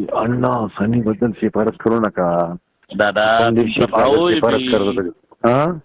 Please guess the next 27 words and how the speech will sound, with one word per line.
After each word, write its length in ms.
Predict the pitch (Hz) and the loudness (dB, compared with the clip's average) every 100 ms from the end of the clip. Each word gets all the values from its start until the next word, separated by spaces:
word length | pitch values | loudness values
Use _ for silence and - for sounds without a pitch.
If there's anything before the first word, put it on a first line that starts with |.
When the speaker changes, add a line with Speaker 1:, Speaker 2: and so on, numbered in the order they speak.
| _ | _
Speaker 2:
अरे 280 | 117 135 151 | 0 2 0
संदीप, 520 | 143 139 135 156 165 | 0 -2 0 0 0
ते 300 | 147 - 143 | -4 0 0
म्हणजे 240 | 135 135 131 | 2 -2 -2
योगेशचं 720 | 160 147 139 135 156 - 165 | 0 2 2 0 -4 -2 -2
जमत 340 | 143 143 131 | 0 -2 -2
नाही 160 | 127 127 | -2 -2
म्हणून 260 | 123 139 | -2 -4
ते 100 | 156 | -2
तिकडे 280 | 180 156 131 | -4 -2 -2
गेलेला 340 | 107 101 92 87 | -2 -4 -4 -8
आहे. 200 | - _ _ - | -14 _ _ -2
ते 60 | 107 | 0
आपलंच 360 | 110 - 131 - | 0 0 -2 -2
पोर 160 | 120 117 | -2 -2
घ्यायचे, 480 | 104 98 92 123 165 | -2 -4 -4 -4 -6
त्याला 320 | - 113 110 | -4 0 0
काही 220 | 113 117 | 2 0
गोष्टीची 440 | 120 123 127 117 120 | 0 -2 0 -2 2
मी 80 | |
मदत 260 | 117 127 120 | 2 2 0
केली 260 | 113 123 117 | -4 -2 -2
नाही 100 | 117 | 0
म्हणून 120 | 117 | 0
नाराज 280 | 120 113 101 | 2 0 -2
झाला 220 | 95 - | -8 -10
होता. 180 | - | -16